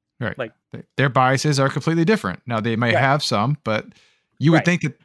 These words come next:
Speaker 1: they would come to a different conclusion than the ones who, you know.
Speaker 2: Right. And so if the consensus of scholars, which includes scholars who have different biases, different backgrounds, come from different universities,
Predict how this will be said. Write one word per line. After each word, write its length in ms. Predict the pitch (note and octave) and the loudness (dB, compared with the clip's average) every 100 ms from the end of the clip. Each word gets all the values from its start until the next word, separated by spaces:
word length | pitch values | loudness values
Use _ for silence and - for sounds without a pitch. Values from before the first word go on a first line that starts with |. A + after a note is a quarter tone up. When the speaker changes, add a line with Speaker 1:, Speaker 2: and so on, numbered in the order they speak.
| - | -4
Speaker 1:
they 100 | D3+ | 0
would 160 | C#3+ C#3 | 0 2
come 220 | D3 C#3+ | 0 2
to 180 | C#3+ C#3 | 0 2
a 140 | C3 | 0
different 540 | G#2+ C3+ C3 C3 B2 - | 0 0 0 -2 -2 -2
conclusion 920 | A#2 A2+ - G3+ A3+ A2+ G#2+ A2 A2+ | -4 -4 0 2 4 2 0 0 -2
than 160 | A2+ | -2
the 100 | A#2 | 0
ones 340 | G#2+ A2+ A2+ - | -2 -2 -2 -4
who, 180 | A#2 G#2+ _ _ _ | -6 -6 _ _ _
you 100 | - | -8
know. 200 | G2+ F#2 G#2+ _ - | -6 -6 -10 _ -12
Speaker 2:
Right. 180 | C3 - _ - - F#3 | -12 -12 _ -20 -12 -8
And 120 | F3+ | -6
so 280 | - A3 - | -2 -4 -2
if 240 | E3+ - | -2 -2
the 80 | D#3 | -8
consensus 720 | - D#3 - A3 A#3+ A3+ F3+ | -14 -16 -10 -8 -8 -12 -12
of 100 | D#3 | -14
scholars, 380 | - B2+ B2+ A#2+ | -6 -4 -4 -4
which 260 | D3+ D#3+ - | -6 -8 -10
includes 540 | D#3+ D3 - G#3 A#3 - | -12 -12 -8 -8 -6 -8
scholars 580 | - C#3 C3 B2+ B2+ _ _ - | -6 -4 -2 -4 -8 _ _ -20
who 80 | |
have 340 | C3+ C3+ B2+ - | -10 -10 -10 -6
different 580 | G3+ A#3+ G#3+ B2 - - _ _ _ - | -6 -4 -8 -12 -16 -20 _ _ _ -12
biases, 540 | A#2+ A2 G#2 B2 A#2+ | -12 -12 -16 -16 -18
different 460 | A#2 F3+ A3+ G3+ C#3 | -10 -8 -8 -10 -10
backgrounds, 840 | C3 A2+ - A2 G2+ G#2 G#2+ - _ _ _ - | -8 -8 -10 -14 -14 -16 -18 -20 _ _ _ -10
come 160 | D3+ | -10
from 180 | - C#3 | -10 -12
different 360 | C3 F#3 F#3 F3+ | -8 -8 -8 -10
universities, 960 | D#3 C3 B2+ B2 - B2+ A#2 A#2+ - | -10 -8 -6 -6 -10 -10 -10 -10 -14